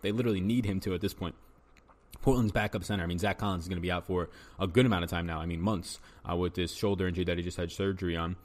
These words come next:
and they just don't have depth. Like, they have Skull playing the backup center minutes behind Hassan Whiteside now. Power forward, it's just a mixture of guys at this point. So, um, we'll get over to my early interest. I think that Mario Hezonja is getting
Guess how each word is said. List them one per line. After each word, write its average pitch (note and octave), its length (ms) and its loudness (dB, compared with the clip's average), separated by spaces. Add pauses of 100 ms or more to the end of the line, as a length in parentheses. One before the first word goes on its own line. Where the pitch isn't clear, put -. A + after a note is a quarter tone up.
(100)
and G2+ 80 -2
they G#2 40 2
just G#2 120 0
don't G#2+ 120 0
have F#2+ 160 -2
depth. - 300 -2
Like, F2 100 -6
they F#2 80 0
have F2 100 0
Skull G2 480 0
playing F2+ 300 -2
the E2+ 40 -4
backup F2 320 -2
center F2+ 240 -2
minutes F2 260 -2
behind F2 280 -4
Hassan F2 240 -4
Whiteside E2+ 280 -4
now. F2+ 180 -2 (300)
Power A#2 200 2
forward, B2 300 2 (240)
it's G#2 180 -2
just A2+ 160 -4
a F#2+ 60 0
mixture F#2+ 560 0
of E2+ 100 -2
guys E2 280 -2
at - 80 -8
this - 120 -8
point. - 340 -8
So, F2 280 0 (320)
um, F2 120 -2
we'll G#2 120 2
get A2+ 80 4
over G#2+ 160 4
to G#2 100 -2
my F#2+ 80 2
early F#2 240 2
interest. F2+ 260 -4
I F#2 100 -4
think G2+ 240 -2
that F2+ 340 0
Mario F#2+ 240 2
Hezonja F#2 320 0
is F2 80 -2
getting F2+ 280 0